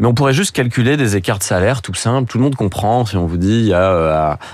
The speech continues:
à métier égal et âge égal, il y a dix pour cent d'écart de salaire dans telle entreprise, les gens comprennent ce que ça veut dire.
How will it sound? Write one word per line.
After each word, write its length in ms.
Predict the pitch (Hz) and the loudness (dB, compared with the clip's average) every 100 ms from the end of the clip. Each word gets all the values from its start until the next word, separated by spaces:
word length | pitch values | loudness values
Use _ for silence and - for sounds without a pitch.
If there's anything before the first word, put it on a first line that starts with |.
| 90 | -10
à 80 | 82 | -2
métier 460 | 87 92 - 107 92 | 0 0 0 0 2
égal 420 | 85 90 104 110 | 2 2 2 2
et 100 | 87 | 2
âge 220 | 82 95 | 0 0
égal, 460 | 87 85 87 107 107 | 0 0 2 2 2
il 40 | |
y 40 | |
a 240 | 87 95 92 | 2 2 0
dix 140 | 80 | -2
pour 220 | 87 92 | -6 -8
cent 120 | - 98 | -4 -2
d'écart 280 | 87 85 | -2 -4
de 40 | 76 | -6
salaire 320 | - 80 98 | -2 0 0
dans 120 | 92 | -2
telle 160 | 71 92 | -2 -2
entreprise, 580 | 85 - 76 - 104 104 | -2 -4 -6 0 0 0
les 80 | 85 | -2
gens 120 | 98 | -2
comprennent 340 | 95 - 101 | -4 -2 -4
ce 60 | 85 | -4
que 80 | - | -8
ça 140 | - | -4
veut 140 | 78 | -2
dire. 240 | 76 73 | -2 -4